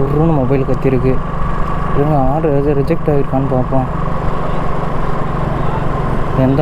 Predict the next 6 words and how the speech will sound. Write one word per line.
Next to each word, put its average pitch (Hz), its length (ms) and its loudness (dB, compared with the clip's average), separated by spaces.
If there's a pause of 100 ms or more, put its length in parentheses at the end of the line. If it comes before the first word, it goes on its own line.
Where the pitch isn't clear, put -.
ஆர்டரும் 151 260 0
ரிஜெக்ட் 147 360 -2
ஆகல. 135 220 -2 (3250)
நாலு 170 280 2
ஆர்டர் 196 220 0
முடிக்கலங்க, 151 400 0